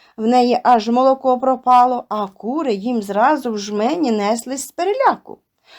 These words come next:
Вони ж бідного кота вчили плавати в цебрі з водою. Нявчик після цього заліз під стелю і не вилазить. Бач, заглянув в очі смерті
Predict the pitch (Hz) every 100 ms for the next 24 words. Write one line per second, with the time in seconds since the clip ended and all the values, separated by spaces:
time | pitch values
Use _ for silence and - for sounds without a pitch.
0 | - 233 277 302 254 226 277 233 247 254
1 | 277 302 202 - 277 226 214 254 285 254
2 | 240 220 - 190 185 294 339 349 262 214
3 | 131 - _ _ _ _ _ - 233 254
4 | 311 359 302 277 254 - 302 269 277 277
5 | 339 262 240 233 269 320 302 262 233 -
6 | - 302 403 370 226 220 220 302 427 415
7 | 233 190 - _ _ _ _ _ 190 196
8 | 277 330 330 - - 190 208 208 208 220
9 | 330 330 320 277 277 302 311 302 - 269
10 | 302 302 294 285 294 294